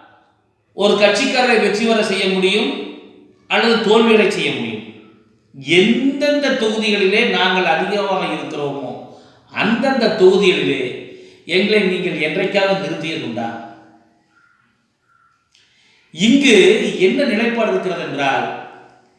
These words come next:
இந்த பதினெட்டு சதவீதத்திலே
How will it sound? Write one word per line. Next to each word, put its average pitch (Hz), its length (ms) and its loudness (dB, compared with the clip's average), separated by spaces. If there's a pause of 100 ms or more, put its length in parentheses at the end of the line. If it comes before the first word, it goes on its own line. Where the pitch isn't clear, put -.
(1040)
இந்த 208 200 2 (100)
பதினெட்டு - 500 2
சதவீதத்திலே 254 840 0